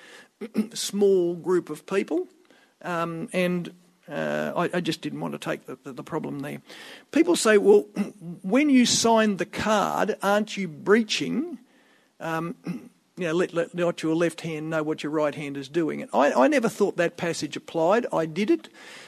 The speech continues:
because David did it. <clears throat> And in the gospel, in Matthew six, Jesus is talking about giving alms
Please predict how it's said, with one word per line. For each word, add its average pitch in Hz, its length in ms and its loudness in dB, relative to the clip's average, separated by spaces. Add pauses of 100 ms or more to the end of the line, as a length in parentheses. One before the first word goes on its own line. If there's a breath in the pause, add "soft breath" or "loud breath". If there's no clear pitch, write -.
(120 loud breath)
because 160 340 -4
David 170 420 4
did 143 160 -2
it. 240 240 0
<clears throat> - 540 -10
And 185 400 -4
in 254 300 0
the 208 80 0
gospel, 190 800 -2
in 160 260 -8
Matthew 160 380 -6
six, - 520 -4 (600 soft breath)
Jesus 226 480 -2
is 185 160 -6
talking 175 400 0
about 156 380 -4
giving 170 300 -2
alms 185 600 0